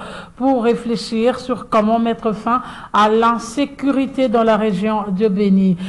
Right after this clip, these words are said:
Cette, euh, exhortation émane du président honoraire qui endaillera ceci après les récentes incursions des rebelles adef, euh, dans la commune de Mangina où des civils avaient été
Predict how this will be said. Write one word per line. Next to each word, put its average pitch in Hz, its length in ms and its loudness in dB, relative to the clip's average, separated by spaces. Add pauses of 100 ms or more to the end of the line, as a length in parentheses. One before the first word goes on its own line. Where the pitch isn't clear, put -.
(280)
Cette, 220 560 0
euh, 208 200 4
exhortation 240 1000 -2
émane 233 560 2
du 208 140 -2
président 233 560 -2
honoraire 220 680 0 (400)
qui 254 320 2
endaillera 226 1120 4
ceci 254 600 -2 (320)
après 220 480 2
les 233 140 2
récentes 233 460 0
incursions 262 720 0
des 233 120 2
rebelles 220 540 2
adef, 226 640 0 (460)
euh, 226 100 4
dans 247 220 4
la 233 140 4
commune 240 460 2
de 220 140 2
Mangina 226 880 0
où 285 160 2
des 226 160 0
civils 214 320 -2 (560)
avaient 208 400 2
été 196 560 0